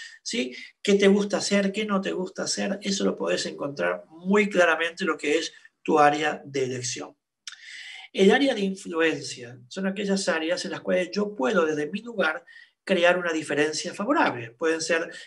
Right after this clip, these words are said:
en las políticas locales, si decido involucrarme, en crear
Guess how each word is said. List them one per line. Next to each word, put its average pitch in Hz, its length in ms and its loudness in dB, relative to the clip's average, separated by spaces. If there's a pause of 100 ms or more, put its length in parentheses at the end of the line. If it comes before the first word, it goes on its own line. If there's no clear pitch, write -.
(100)
en 147 140 0
las 139 100 -2
políticas 156 500 -4
locales, 220 460 2
si - 80 -2
decido 143 300 -2
involucrarme, 214 720 2 (320)
en 226 240 2
crear 165 480 4